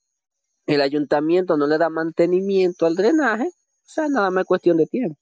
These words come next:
Y tampoco no piensen que fue un aguacero grande. O sea, lo grande es cuando te cae el agua de seis meses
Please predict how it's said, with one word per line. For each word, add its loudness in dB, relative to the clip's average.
Y 2
tampoco 0
no -2
piensen 2
que 2
fue 2
un 4
aguacero 2
grande. -2
O -12
sea, 0
lo 4
grande 2
es -2
cuando 0
te 0
cae 2
el 4
agua 2
de 0
seis 2
meses -2